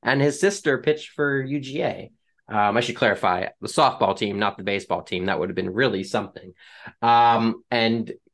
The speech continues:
running through just some quick updates, uh, former K S U catcher Tyler Tolvey was swinging it well from the Mississippi Braves, uh, was placed on the D L. Yes, I say the D L. And he hasn't played in the game since, uh, August twelfth. I'm not sure what the extent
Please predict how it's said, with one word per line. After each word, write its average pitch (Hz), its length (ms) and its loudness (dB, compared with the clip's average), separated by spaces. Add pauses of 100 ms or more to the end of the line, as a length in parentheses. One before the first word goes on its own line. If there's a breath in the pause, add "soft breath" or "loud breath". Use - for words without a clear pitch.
(240)
running 151 420 2
through 143 300 -2
just 135 180 -12
some 127 140 -8
quick 143 180 0
updates, 127 580 0 (260 soft breath)
uh, 101 480 2
former 123 400 -4 (360)
K 135 160 0
S 120 100 -4
U 123 100 -8
catcher 117 360 -2
Tyler 120 420 0
Tolvey 117 440 0
was 107 180 -8
swinging 117 320 -2
it 113 100 -4
well 113 240 2
from 113 300 0
the 113 80 -4
Mississippi 117 500 -4
Braves, 113 560 2 (260 loud breath)
uh, 110 160 4
was 113 120 2
placed 123 420 0
on 117 280 0
the 107 240 -4
D 113 260 -2
L. 123 420 0
Yes, 113 300 0
I 110 80 0
say 113 240 0
the 107 100 -8
D 110 300 -2
L. 127 320 0 (380 soft breath)
And 117 200 -2
he 110 80 0
hasn't 117 420 2
played 117 220 2
in 120 80 0
the 113 80 0
game 117 400 -2
since, 110 420 -4
uh, 104 80 2
August 113 400 0
twelfth. 143 340 -2
I'm 110 120 -6
not 113 180 -2
sure 120 140 -2
what 113 100 -4
the 110 100 -4
extent 110 520 -4